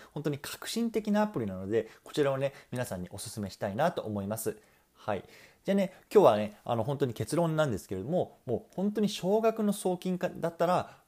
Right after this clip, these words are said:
送金というかビットコインを送るならね、ストライクっていうアプリが本当におすすめですよというようなね、ことで話していきたいなと思いますので、ぜひこのまま聞いてみてください。はい。じゃあね、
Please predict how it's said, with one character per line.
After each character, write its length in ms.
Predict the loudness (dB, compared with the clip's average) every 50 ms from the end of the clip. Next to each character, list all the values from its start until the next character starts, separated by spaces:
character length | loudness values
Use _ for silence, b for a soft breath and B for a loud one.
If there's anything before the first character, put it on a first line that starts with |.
| -18
送 200 | -8 -4 -4 -2
金 120 | -2 -2 -4
と 40 | -4
い 40 | -4
う 20 |
か 60 | -2
ビ 100 | -2 -2
ッ 40 | -2
ト 120 | -2 -2 0
コ 120 | 0 0
イ 40 | 0
ン 80 | 0
を 40 | -2
送 120 | -2 -2 -2
る 80 | -2
な 80 | -2 -4
ら 100 | -4 -4
ね、 220 | -4 -6 -6 B B B B
ス 80 | -10 -4
ト 100 | 0 0
ラ 100 | 2 2
イ 60 | 0 -2
ク 160 | -2 -2 -2
っ 20 | 0
て 100 | 2 4
い 40 | 4
う 20 |
ア 60 | 4
プ 100 | 4 2
リ 80 | 0 -2
が 80 | -2 -2
本 180 | -6 -6 -6
当 60 | -6
に 60 | -6 -6
お 100 | -8 -8
す 100 | -8 -4
す 80 | -2
め 80 | -2 -2
で 60 | -2
す 140 | -2 -2 -2
よ 80 | -2 -2
と 120 | -4 -8
い 20 | -20 B B B B
う 20 | 0
よ 80 | 0
う 20 | 0
な 20 |
ね、 260 | 0 0 -4 -6 -12 _
こ 140 | -10 -6 -2
と 80 | 0 0
で 160 | 0 -2 -4 -6
話 240 | -6 -4 -4 -4 -6
し 40 | -6
て 120 | -8 -8
い 40 | -8
き 60 | -8
た 160 | -6 -6 -6
い 60 | -4
な 180 | -2 -2 -2 -2
と 100 | -2 -2
思 140 | -2 0 0
い 20 |
ま 140 | -2 -2 -2
す 80 | -4 -6
の 80 | -8
で、 80 | -6 -4
ぜ 120 | -4 -4
ひ 200 | -2 -4 -6 -6 -6
こ 100 | -6 -6
の 60 | -4
ま 60 | -4
ま 140 | -4 -6 -6 -6
聞 120 | -8 -8
い 20 |
て 120 | -6 -6 -6
み 80 | -6
て 100 | -6 -6
く 100 | -6 -6
だ 80 | -6 -6
さ 300 | -6 -6 -4 -2 -2 -2
い。 120 | -2 -4 -10 _ _ _ -20 -20 _ _
は 160 | -6 -4 -2 -2
い。 100 | -4 -6
じ 80 | B B B B B B B -2
ゃ 40 |
あ 20 | 0
ね、 140 | 0 0